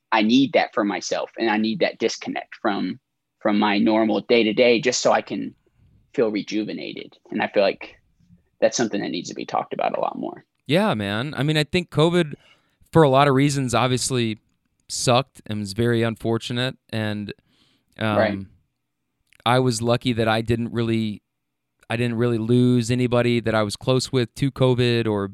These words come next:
Speaker 2: or I wasn't really strongly affected by it. But for me, I think it, it, it really put into perspective,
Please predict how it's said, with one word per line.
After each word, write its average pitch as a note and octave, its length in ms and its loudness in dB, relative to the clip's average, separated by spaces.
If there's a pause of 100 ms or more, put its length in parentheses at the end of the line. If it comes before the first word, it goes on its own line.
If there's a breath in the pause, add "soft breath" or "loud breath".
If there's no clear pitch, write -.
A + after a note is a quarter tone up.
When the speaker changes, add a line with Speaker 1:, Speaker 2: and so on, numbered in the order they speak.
Speaker 2:
or G2+ 200 -2
I G#2+ 60 0
wasn't A2+ 340 -2
really A#2 160 -2
strongly A#2+ 420 -2
affected A#2 400 -4
by A2 240 0
it. G#2+ 180 -2
But G#2+ 300 -2 (680 soft breath)
for B2+ 120 -4
me, C#3+ 320 0
I C3 40 0
think C3 320 -4
it, A#2+ 300 -2
it, A#2 220 -2 (340)
it A#2 180 -2
really B2+ 380 0
put C3+ 260 0
into B2 180 -2
perspective, A#2 840 -2